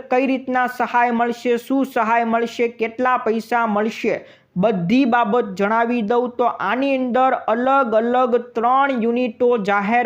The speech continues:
કર્યા છે. જો વિધવા મહિલાઓ ગાયો પાળતી હોય, ભેંસો પાળવા હોય તો એની માટે કેટલ શેડ સહાય માટે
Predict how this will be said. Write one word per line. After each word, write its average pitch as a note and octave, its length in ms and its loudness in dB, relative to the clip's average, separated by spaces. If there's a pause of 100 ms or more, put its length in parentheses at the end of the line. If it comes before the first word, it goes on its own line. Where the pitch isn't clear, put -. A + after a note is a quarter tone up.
(160)
કર્યા G#3+ 460 0
છે. - 160 -6 (460)
જો A#3+ 280 2
વિધવા B3 460 2
મહિલાઓ A#3+ 500 2 (160)
ગાયો A3 380 2
પાળતી A3 480 0
હોય, A#3 340 2
ભેંસો G3 400 0 (140)
પાળવા A3+ 340 2 (100)
હોય A#3+ 300 0 (320)
તો A#3 100 2 (220)
એની C4 380 0
માટે G3+ 280 -2 (400)
કેટલ B3 640 0
શેડ C4 400 0
સહાય A#3 500 0
માટે A3+ 260 0